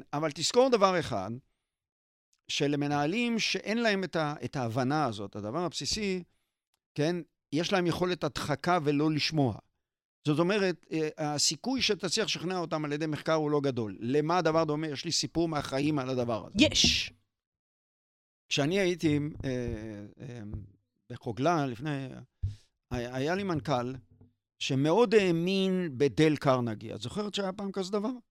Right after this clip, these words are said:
Speaker 2: מה זה?
Speaker 1: דל קרנגי, זה היה, זה היה מין חברת, אה, מנטורינג, הדרכה.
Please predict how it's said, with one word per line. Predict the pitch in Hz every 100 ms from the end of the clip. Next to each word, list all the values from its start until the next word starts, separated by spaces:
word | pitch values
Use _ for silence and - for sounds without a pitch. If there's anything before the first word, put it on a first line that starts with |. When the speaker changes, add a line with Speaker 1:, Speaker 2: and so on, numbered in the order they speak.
| _ _ _ _ _ _ -
Speaker 2:
מה | 247
זה? | 247
Speaker 1:
דל | 262
קרנגי, | 233 226 208 165 165 160 135
זה | 139
היה, | 147 170 156
זה | 151
היה | 156 165
מין | 160 175 175
חברת, | 147 156 123 156 156 - 151
אה, | 135
מנטורינג, | 127 151 170 156 139 131 123
הדרכה. | 117 117 117 117 117 - 175 165